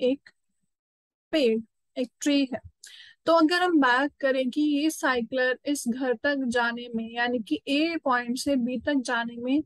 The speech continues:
चार meter का distance है, ठीक है, डायरेक्शन यहाँ पे गिवन नहीं है, हमें सिर्फ इतना बताया कि एक point A है, इस बच्चे को साइकिल से उस घर तक जाना है, उस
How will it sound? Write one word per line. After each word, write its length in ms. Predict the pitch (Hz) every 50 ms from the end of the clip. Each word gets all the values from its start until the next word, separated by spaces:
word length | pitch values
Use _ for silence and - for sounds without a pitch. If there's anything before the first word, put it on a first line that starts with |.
| _ -
चार 340 | - 254 226 233 233 254
meter 300 | 269 302 294 277 285 285
का 120 | 262 - 277
distance 600 | 262 262 262 226 - - 277 254 247 277 - -
है, 100 | 233 233 220 _ _ _ _ _ _ _ _ _ _ _ _ _ _ _ _ _ _ _ _ _ _ _
ठीक 180 | 294 294 277 359
है, 100 | 381 403 403 - _ _ _ _ _ _ -
डायरेक्शन 600 | 226 254 247 247 247 254 - - - 415 415 392
यहाँ 180 | 381 370 359 330
पे 60 | - 339
गिवन 320 | 294 320 311 302 320 320
नहीं 220 | 320 302 277 247 233
है, 80 | 233 240 262
हमें 200 | 240 240 247 269
सिर्फ 240 | 285 - 349 302 -
इतना 280 | 254 226 - - 311 320
बताया 420 | 277 254 247 226 247 240 240 247
कि 220 | 262 - - 311 302
एक 120 | 294 277 _ -
point 320 | 277 269 269 285 277 -
A 300 | - 254 262 262 311 311 330
है, 140 | 370 349 339 _ _ _ _ _ _
इस 140 | - 262 277 262
बच्चे 360 | 233 247 247 - - 285 262
को 220 | 262 233 285 320 320
साइकिल 460 | - - 269 226 240 233 262 285 294
से 140 | - - 311
उस 140 | 294 269
घर 180 | 233 262 269 247
तक 160 | 233 - 294
जाना 400 | 302 254 269 262 247 240 240 240
है, 160 | 240 247 269
उस 160 | 277 285 277